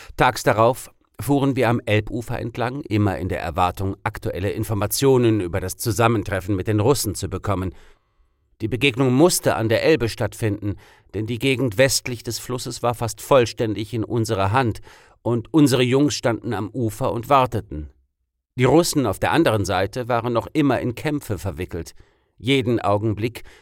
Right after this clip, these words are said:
konnten die russischen Panzerspitzen durchbrechen und die beiden größten Armeen der Welt würden zusammentreffen. Diesen Moment wollten wir nicht verpassen. Wir verbrachten ein paar Stunden in Kalbe,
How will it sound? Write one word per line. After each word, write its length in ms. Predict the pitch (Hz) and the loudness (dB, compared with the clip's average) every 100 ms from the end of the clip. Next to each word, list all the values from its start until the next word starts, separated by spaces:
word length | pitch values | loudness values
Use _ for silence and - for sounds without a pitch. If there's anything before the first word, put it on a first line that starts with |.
| - | -4
konnten 440 | 127 123 - 117 | 0 0 0 -4
die 120 | 101 | -2
russischen 460 | 104 120 107 107 107 | 0 0 -2 -4 -2
Panzerspitzen 760 | 120 120 104 - - - 113 107 | -2 0 -4 -4 -8 -2 -2 2
durchbrechen 640 | 123 117 - 101 - 120 | 0 0 -4 -4 -4 -6
und 320 | - 113 - | -6 -8 -6
die 80 | 117 | -4
beiden 340 | 113 113 123 | 0 0 0
größten 480 | 113 151 165 - 143 | 2 4 2 0 -2
Armeen 440 | - 110 117 131 123 | 0 0 0 0 -2
der 180 | 101 | 0
Welt 360 | 101 107 104 - | 0 0 -4 -6
würden 260 | 92 90 87 | -6 -4 -6
zusammentreffen. 920 | 101 87 73 69 - 69 - 73 64 _ _ _ _ _ _ - | -6 -6 -6 -8 -10 -10 -10 -14 -14 _ _ _ _ _ _ -12
Diesen 220 | 90 87 | -6 -2
Moment 420 | 90 92 101 104 107 | 0 2 2 2 0
wollten 320 | 98 - 95 | 0 0 -2
wir 80 | 92 | 0
nicht 220 | 98 - | -2 -4
verpassen. 600 | 92 - 101 - 57 52 _ _ _ _ _ _ _ _ _ - - - - | -8 -2 -4 -4 -12 -14 _ _ _ _ _ _ _ _ _ -20 -18 -16 2
Wir 240 | 143 151 | 6 6
verbrachten 500 | 170 160 151 170 - | 4 2 2 0 -2
ein 160 | 95 135 | -2 0
paar 180 | 120 123 | -2 -4
Stunden 420 | - 131 - - | -4 -4 -2 -4
in 200 | 120 110 | -4 -4
Kalbe, 640 | 120 123 120 95 90 135 | 2 4 4 2 -4 -6